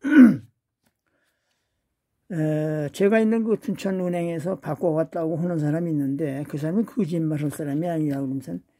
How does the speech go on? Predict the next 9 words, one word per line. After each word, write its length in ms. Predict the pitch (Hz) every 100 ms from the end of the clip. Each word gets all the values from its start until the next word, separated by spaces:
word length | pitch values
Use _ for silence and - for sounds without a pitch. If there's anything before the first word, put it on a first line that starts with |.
| _ _ _ _ _
그런 340 | - 147 139 147
얘기를 320 | 139 143 190
해요. 160 | 147 151
그래서 320 | 135 127 147 _ _ - - _ _ _ _ _ _ _ _ _ _ _ _ _ _ _ _ _ _
제가 300 | - 202 226
한국은행에 800 | 247 262 233 220 214 226 254 285 311 -
<clears throat> 400 | 285 214 - _ _ _
갇혀 300 | - 190 202
있는데, 680 | 208 185 170 202 202 170